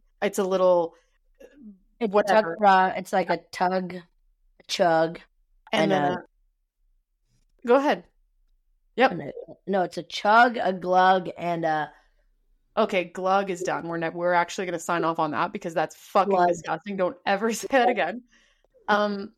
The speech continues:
Speaker 1: yeah, but with, with vulva owners, you could be ninety-five percent on the way to orgasm, and then you start thinking about mowing the lawn, and your shit is at zero. Like,
Speaker 2: Mm.
Speaker 1: so if you focus too much on that,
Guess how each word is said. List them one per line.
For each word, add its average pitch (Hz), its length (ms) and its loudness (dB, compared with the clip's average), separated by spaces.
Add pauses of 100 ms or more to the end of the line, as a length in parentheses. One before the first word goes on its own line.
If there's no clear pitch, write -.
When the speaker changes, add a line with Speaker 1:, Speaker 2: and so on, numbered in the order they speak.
(640)
Speaker 1:
yeah, 220 280 4
but 208 120 -4
with, 214 300 -4
with 233 160 0
vulva 208 280 2
owners, 240 380 -2
you 226 120 -2
could 240 160 -4
be 226 480 -6
ninety-five 202 680 -2
percent 190 320 -10
on 190 140 -6
the 185 60 -4
way 180 160 0
to 185 60 -2
orgasm, 208 680 0
and 180 180 -4
then 170 480 -4
you 196 120 -8
start 196 300 -4
thinking 190 260 -2
about 185 320 2 (420)
mowing 180 320 0
the 175 100 -2
lawn, 185 460 2
and 180 200 -4
your 180 80 -2
shit 175 240 -2
is 165 120 -2
at 151 180 2 (120)
zero. 160 360 -2
Like, 165 220 -2 (200)
Speaker 2:
Mm. 202 180 0
Speaker 1:
so 208 320 -6 (140)
if 226 140 -6
you 214 100 -2
focus 254 440 0
too 233 220 -2
much 202 400 -2
on 180 160 -4
that, 175 240 -2